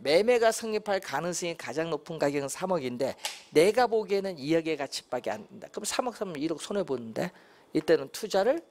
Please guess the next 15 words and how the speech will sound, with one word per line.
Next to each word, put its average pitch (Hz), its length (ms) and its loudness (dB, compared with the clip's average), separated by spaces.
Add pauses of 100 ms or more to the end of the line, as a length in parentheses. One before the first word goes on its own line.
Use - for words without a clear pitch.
(300)
이억이면 180 480 -2
투자를 175 400 0
하지 254 440 -4 (640)
않아요. 117 600 -4 (160)
투자가 151 560 0 (400)
이루어지지 143 840 -2 (240)
않는다. - 580 -14 (360)
그래서 - 180 0 (100)
또 220 260 4 (140)
투자를 233 680 2
할 202 320 -2
것이냐 175 720 -4
안 135 180 -8
할 135 120 -4
것이냐 123 340 -4